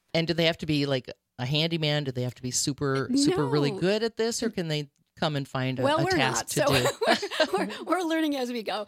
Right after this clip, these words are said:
Speaker 2: No, a lot of it painting, and, and we'll, you know, ha-, we're learning how to put the floors in, and, you know,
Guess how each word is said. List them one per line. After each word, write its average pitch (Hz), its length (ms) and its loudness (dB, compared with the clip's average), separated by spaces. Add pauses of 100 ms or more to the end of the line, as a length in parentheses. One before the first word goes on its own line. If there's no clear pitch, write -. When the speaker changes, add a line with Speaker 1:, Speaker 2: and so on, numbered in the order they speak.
(220)
Speaker 2:
No, 285 240 4
a - 80 -2
lot 311 160 0
of 285 80 -10
it 240 140 -10
painting, 269 480 -4
and, 220 140 -4
and 202 200 -6
we'll, 196 280 -6
you 233 100 -2
know, 214 180 -6
ha-, 196 140 -10 (200)
we're 240 120 0
learning 269 260 0
how 269 120 -2
to 240 80 -6
put 247 180 -8
the 240 80 -12
floors 208 280 -4
in, 208 100 -2
and, 202 220 -4
you - 80 -8
know, - 200 -10